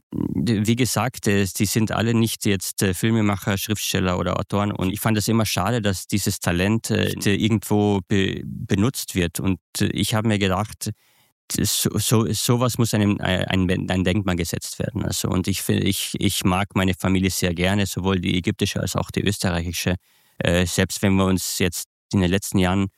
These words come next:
vielleicht nicht mehr so oft trifft, man, das Leben zieht Leute auseinander und man wird älter und, äh, es macht jeder seine eigene Sache. Aber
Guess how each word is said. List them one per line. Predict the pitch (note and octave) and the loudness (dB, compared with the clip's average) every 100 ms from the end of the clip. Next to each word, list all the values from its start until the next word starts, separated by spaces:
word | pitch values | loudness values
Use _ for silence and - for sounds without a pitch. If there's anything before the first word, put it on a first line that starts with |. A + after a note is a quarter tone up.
| _ _ _ - | _ _ _ -2
vielleicht | G#2 G2 F#2+ - | 2 2 2 2
nicht | A2+ - | 2 2
mehr | G#2+ | 0
so | - G2+ | 2 0
oft | G2 - | 0 -4
trifft, | - A#2+ C#3 - - - - G2 | -2 0 0 -4 -6 -4 -2 0
man, | F#2 F2+ F#2 F2+ F#2 | 2 2 0 -2 -6
das | - F#2+ - | -4 -2 0
Leben | F#2 G#2 A2+ G2+ | 0 2 2 0
zieht | - G#2+ - | 0 -2 0
Leute | F#2+ F#2+ G#2 | -2 0 0
auseinander | G2 - F2+ G2 A#2+ A#2+ A2+ | -2 0 0 0 0 0 0
und | F#2+ - | -2 -2
man | F2+ | 0
wird | F2+ F#2 | 0 -2
älter | - A2 - A2+ A2 | 0 -2 0 0 0
und, | - F#2+ - - | 0 -2 -2 -2
äh, | F#2+ F#2 F2+ _ - | 0 0 -2 _ -8
es | - A2 | -2 0
macht | G2 - | 0 2
jeder | G#2+ | 2
seine | A2 G2 F#2 | 2 0 0
eigene | F#2 G#2 F#2+ | 0 0 0
Sache. | - G#2 G#2 A2 _ - - - _ - | -2 -2 -2 -4 _ -20 -20 -20 _ -2
Aber | G#2 G#2+ A2 G#2+ | 2 4 2 0